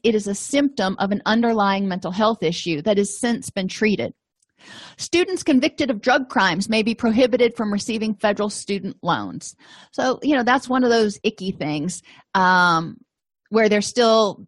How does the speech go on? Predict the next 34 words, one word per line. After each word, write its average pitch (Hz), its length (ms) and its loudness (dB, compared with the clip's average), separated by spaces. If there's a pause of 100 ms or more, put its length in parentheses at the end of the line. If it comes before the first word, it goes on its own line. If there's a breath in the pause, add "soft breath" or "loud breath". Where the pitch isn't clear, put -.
(300)
being 220 240 2
discriminated 190 800 -2
against. 170 680 -2
And 202 80 0
I'm 196 120 0
not 220 180 2
sure 220 140 -2
how 214 180 2
they 208 140 0
get 196 160 0
away 190 220 4
with 196 120 -2
this 202 460 -2
with 185 160 -6
the 185 140 -2
A 175 80 0
D 180 160 0
A, 208 300 4 (360 loud breath)
but 180 300 2 (460)
evidently 175 520 0
they 151 180 0
do. 143 320 -4
So 180 240 0
it's - 380 -4 (480 soft breath)
important 226 520 0
to 214 60 -4
be 202 120 -2
aware 175 340 2
of, 160 160 2
and 180 100 -2
that 180 140 -4
might 175 200 0
be 180 100 -6
some, 175 340 -4